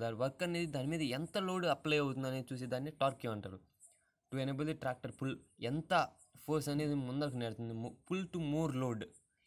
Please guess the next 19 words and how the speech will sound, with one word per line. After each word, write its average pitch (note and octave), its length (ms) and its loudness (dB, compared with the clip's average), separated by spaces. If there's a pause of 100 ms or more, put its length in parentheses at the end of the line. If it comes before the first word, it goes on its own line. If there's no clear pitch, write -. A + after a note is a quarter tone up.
(180)
ఎంత C#3 280 -2
ముందరికి D3 360 0 (100)
లోడ్ని C3+ 280 0 (120)
పుల్ C3 140 -4 (100)
చేస్తుంది A2 340 -4
అనేది. G2 220 -8 (1500)
In, C#3+ 220 4 (280)
in C3 100 0
the C#3 100 4
gearbox D3+ 600 2 (200)
housing, B2 400 0
differential F3 600 -2
and C3+ 240 0
reducing C3+ 540 2
a B2 60 0
gear B2+ 240 0
is B2 100 -4
also B2 300 0
fitted. G2+ 480 -4